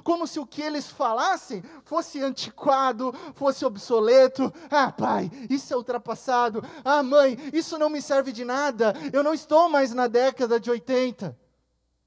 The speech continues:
Não faça isso. Ouça. Mais do que isso,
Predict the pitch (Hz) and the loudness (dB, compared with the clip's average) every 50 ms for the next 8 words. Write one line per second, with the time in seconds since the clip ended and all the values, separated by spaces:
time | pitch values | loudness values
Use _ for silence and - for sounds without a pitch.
0 | _ _ _ _ _ _ _ _ _ _ - 196 196 - - 185 165 - 180 160 | _ _ _ _ _ _ _ _ _ _ -18 -18 -16 -14 -14 -16 -12 -10 -8 -8
1 | 165 175 170 - - - - - _ _ _ _ _ _ _ - 160 170 175 156 | -6 -8 -8 -10 -12 -18 -20 -20 _ _ _ _ _ _ _ -2 -2 0 0 -2
2 | - - - - 131 117 117 _ _ _ _ _ _ _ _ _ _ _ _ _ | -6 -10 -12 -10 -10 -10 -10 _ _ _ _ _ _ _ _ _ _ _ _ _
3 | _ _ _ _ - 156 202 247 269 233 196 180 190 170 - - 214 226 214 - | _ _ _ _ -8 -4 -4 -2 -2 -4 -4 -8 -10 -10 -8 -6 -4 -4 -4 -6
4 | - - 180 156 | -6 -8 -8 -8